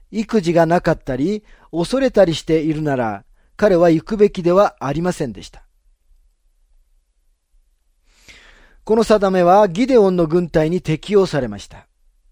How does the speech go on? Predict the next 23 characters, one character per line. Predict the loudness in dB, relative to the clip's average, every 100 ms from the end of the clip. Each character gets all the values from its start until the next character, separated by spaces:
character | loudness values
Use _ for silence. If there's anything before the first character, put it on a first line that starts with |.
| _ _ _ _ _ _ _ _ _ _
ギ | -6 0
デ | 0
オ |
ン | 0
は | 2 2 0 -4 _ -2
か | 2
な | 4
り | 2
の | 0 -2
人 | -2 -2
数 | -2 -4
の | -2 -2 -2 -6 -10
軍 | -2 -2
隊 | 0 0 2
で | 0 -2
ス | -4
タ | 2 2
ー |
ト | 2
し | -8 -10
ま | -16
し |
た。 | -18 -20